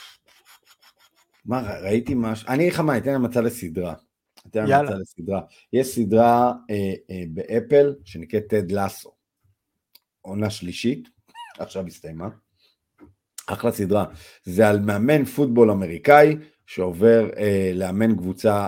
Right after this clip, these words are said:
Speaker 1: אנגלית בפרמייר ליג, ו-, אה, למה מביא מאמן פוטבול,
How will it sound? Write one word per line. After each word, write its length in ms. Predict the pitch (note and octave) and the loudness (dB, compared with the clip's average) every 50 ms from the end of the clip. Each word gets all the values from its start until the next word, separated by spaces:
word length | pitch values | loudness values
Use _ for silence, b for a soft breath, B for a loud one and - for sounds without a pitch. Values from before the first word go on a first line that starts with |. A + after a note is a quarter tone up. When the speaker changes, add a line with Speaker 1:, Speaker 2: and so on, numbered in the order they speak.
| - - - | -6 -10 -14
Speaker 1:
אנגלית 600 | F#2 F2 F#2 F2 F2+ F2 G2 A#2+ C#3+ D3 C#3+ - | -12 -12 -10 -8 -6 -2 2 2 2 2 0 -4
בפרמייר 520 | F#2 F2 E2+ - - G#2 G#2+ G2+ G2 F#2 F#2+ | -8 -8 -6 -4 0 0 0 0 0 -2 2
ליג, 300 | A2 B2+ C#3+ C#3 C#3+ - _ _ _ _ _ _ _ _ _ _ - F2 E2 F2 | 4 4 4 2 0 -8 _ _ _ _ _ _ _ _ _ _ -20 -20 -16 -10
ו-, 420 | F#2 F#2 F2+ F2 F2 F2 E2+ E2+ F2 E2+ - - - | -6 -6 -4 -4 -4 -4 -4 -6 -6 -8 -10 -10 -8
אה, 360 | F#2 F2+ F2 F2 F2 F2 E2+ E2 | -8 -6 -6 -8 -8 -10 -10 -8
למה 280 | E2+ G2 G#2+ G#2+ G#2+ | -4 -2 -2 0 -2
מביא 300 | G#2 G2+ F#2+ E2 F2 F#2+ | -2 -4 -4 -4 -4 -4
מאמן 380 | F#2 F#2 F2+ F2 F2 F2+ F2+ E2+ | -4 -4 -4 -6 -8 -8 -10 -10
פוטבול, 640 | - - A#2 A2+ G2 G2 G2+ A2 A2 G#2+ G#2 G2+ | -6 -4 -2 -2 -2 2 4 4 6 6 4 2